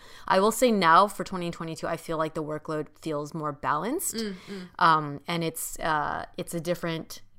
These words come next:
Speaker 1: different type of hustle. I don't know. I don't know if that makes sense, but I think when, when you are, uh, responsible for your own paycheck completely and those of your team members, the hustle and the definition of hard work is a little different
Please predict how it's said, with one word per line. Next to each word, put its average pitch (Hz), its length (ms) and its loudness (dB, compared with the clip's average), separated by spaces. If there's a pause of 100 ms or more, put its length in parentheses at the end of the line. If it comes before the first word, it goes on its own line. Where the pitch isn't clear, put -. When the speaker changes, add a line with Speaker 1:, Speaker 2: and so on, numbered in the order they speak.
(140)
Speaker 1:
different 175 320 -8
type 160 220 -6
of 156 120 -8
hustle. - 540 -10 (280)
I 165 60 -4
don't 156 140 -6
know. - 280 -8
I 180 60 0
don't 214 120 6
know 240 60 8
if 226 60 2
that 196 140 4
makes 180 140 -4
sense, 175 140 -2
but 175 100 0
I - 20 2
think 190 240 -2
when, 170 260 -2 (460)
when 175 180 2
you 170 140 4
are, 170 80 6
uh, 180 260 4
responsible 175 640 4
for 156 560 2 (800)
your 175 140 -2
own 170 160 -4
paycheck 170 320 -4
completely 165 420 -4
and 165 160 0
those 156 280 -2
of 151 200 -6
your 147 140 -6
team 156 180 -6
members, 190 380 0 (500)
the 185 140 2
hustle 180 760 4 (360)
and 180 180 -2
the 170 60 -2
definition 170 440 0
of 170 100 -6
hard 160 200 2
work 156 280 -2
is 160 200 -4
a 170 60 -2
little 156 240 -2
different 214 500 -6